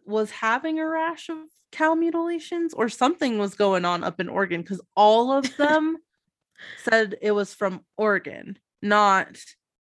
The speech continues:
Speaker 1: Skinwalker Ranch. So I don't think, I don't know if that podcast realized that those pictures were from Oregon, or maybe they just found a link or a reference to an actual picture, but I could not find any.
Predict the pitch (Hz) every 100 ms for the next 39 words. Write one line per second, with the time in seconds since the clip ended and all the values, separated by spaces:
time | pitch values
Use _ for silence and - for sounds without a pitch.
0 | _ _ _ _ _ _ - 202 180 165
1 | 170 170 170 120 110 - - - - 196
2 | 190 170 - 190 208 240 - - _ 214
3 | 214 - - - _ _ _ _ _ _
4 | _ _ _ _ _ _ _ 196 220 202
5 | 208 202 - 175 190 - 185 180 - -
6 | 196 - 185 185 - 190 190 185 175 180
7 | 185 170 _ _ _ 190 185 180 175 170
8 | - _ _ - 196 - - 185 185 -
9 | 185 - 190 202 226 262 262 247 240 240
10 | 254 220 226 233 226 - _ _ _ _
11 | - 208 220 214 185 196 226 220 196 180
12 | 175 196 208 196 - - _ _ _ _
13 | _ - 190 175 185 165 165 190 180 180
14 | 170 - - 269 294 214 185 156 - 147
15 | 143 - 160 147 - 180